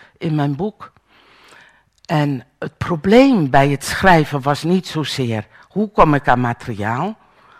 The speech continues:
Er was materiaal te over. Ik moest echt kiezen: op welke domeinen ga ik mij richten? Dus ik heb mij in het boek bezig gehouden met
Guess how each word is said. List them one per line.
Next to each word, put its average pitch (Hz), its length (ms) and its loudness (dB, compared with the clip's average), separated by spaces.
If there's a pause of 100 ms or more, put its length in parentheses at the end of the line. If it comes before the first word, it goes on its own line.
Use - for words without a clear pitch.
(160)
Er 208 160 4
was 151 220 -2
materiaal 135 600 -4
te 185 140 -8
over. 170 500 -2 (600)
Ik 151 120 -4
moest 143 300 -4
echt - 300 -6
kiezen: 127 560 -2 (320)
op 131 200 -4
welke 185 460 4
domeinen 160 560 2
ga 135 240 0
ik - 180 -8
mij 113 200 -2
richten? 131 560 -8 (1120)
Dus - 180 -8
ik 147 120 -8
heb 139 160 -2
mij 120 320 -4 (100)
in 123 160 -8
het 127 160 -8
boek 139 200 -12
bezig 151 400 -2
gehouden 98 640 -2 (440)
met 131 540 -2